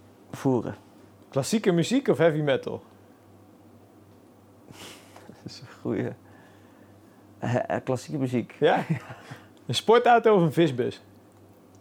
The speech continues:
Speaker 1: Sportauto.
Speaker 2: Een weekje, nou, laten we zeggen, hè, op missie zoals je nu gaat doen of een weekje vissen?
Speaker 1: Wauw.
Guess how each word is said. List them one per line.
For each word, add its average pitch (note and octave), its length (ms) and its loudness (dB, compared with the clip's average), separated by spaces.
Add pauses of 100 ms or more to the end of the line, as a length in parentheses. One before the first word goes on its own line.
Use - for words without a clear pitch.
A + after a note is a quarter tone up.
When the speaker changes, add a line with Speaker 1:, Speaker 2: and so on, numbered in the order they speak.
(880)
Speaker 1:
Sportauto. - 680 -8 (1500)
Speaker 2:
Een C3+ 180 0
weekje, F3+ 540 4 (320)
nou, A#2 200 0
laten C#3 260 2
we B2+ 60 -2
zeggen, D3 300 4
hè, G3+ 120 6
op A#2 140 2
missie F3 280 2
zoals F3 180 4
je D#3 80 2
nu F#3+ 120 6
gaat F3+ 160 4
doen A#3+ 140 2
of F3+ 80 4
een E3 80 4
weekje D3+ 260 4
vissen? B2+ 320 0 (1400)
Speaker 1:
Wauw. A2+ 640 2